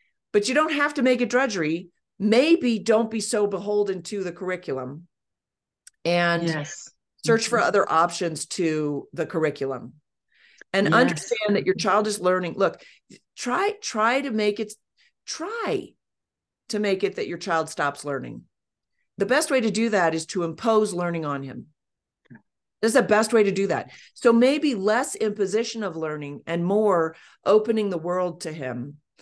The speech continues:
Speaker 1: Take him to the museum. And then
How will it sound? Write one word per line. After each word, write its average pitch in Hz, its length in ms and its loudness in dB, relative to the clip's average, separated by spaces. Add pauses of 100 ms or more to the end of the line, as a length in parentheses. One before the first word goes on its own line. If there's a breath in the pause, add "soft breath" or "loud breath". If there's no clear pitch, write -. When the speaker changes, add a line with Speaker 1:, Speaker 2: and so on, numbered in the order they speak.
(320 soft breath)
Speaker 1:
Take 139 220 0
him 202 100 4
to 220 120 0
the 220 100 4
museum. 233 720 4 (760)
And 175 140 0
then 170 420 0